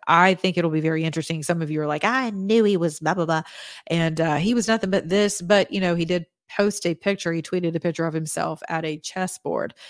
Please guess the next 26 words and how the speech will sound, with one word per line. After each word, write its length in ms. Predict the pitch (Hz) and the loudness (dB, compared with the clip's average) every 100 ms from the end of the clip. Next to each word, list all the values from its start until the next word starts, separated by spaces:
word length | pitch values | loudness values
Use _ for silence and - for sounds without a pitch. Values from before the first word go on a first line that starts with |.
| - - | -20 -16
So 400 | - 202 202 196 - | -4 2 4 4 2
I'm 420 | 202 214 196 180 - _ | 0 0 -2 -8 -16 _
pretty 500 | - - - 277 262 | -20 -14 -2 0 0
confident 680 | 233 - 190 190 165 160 151 | -2 -4 -2 -2 -2 -4 -6
that 100 | - | -8
this 180 | 165 - | -8 -6
man 280 | 170 165 156 | -4 -4 -4
knows 240 | 160 151 | -4 -4
exactly 760 | 156 151 143 147 165 185 185 165 | -6 -8 -6 -2 0 0 0 -2
what 180 | 156 | -2
he's 260 | 143 156 139 | -4 -8 -6
doing, 440 | 151 151 151 156 - - - - | -4 -4 -4 -8 -12 -18 -20 -10
uh, 280 | - 160 160 - | -2 -2 -2 -4
and 320 | 170 170 165 | -2 0 0
why. 540 | 156 156 151 156 170 - _ _ | 2 2 0 -2 -4 -6 _ _
And 140 | 165 | -4
so 140 | 180 170 | 0 0
for 100 | 180 | 2
those 220 | 190 190 | 0 2
of 60 | 180 | 0
us 180 | 180 | 0
who 100 | - | -2
never 400 | 170 170 202 220 | -2 0 2 2
put 220 | 196 190 160 | 0 0 0
our 140 | 156 | 0
hope 380 | - - 165 | -2 -6 -6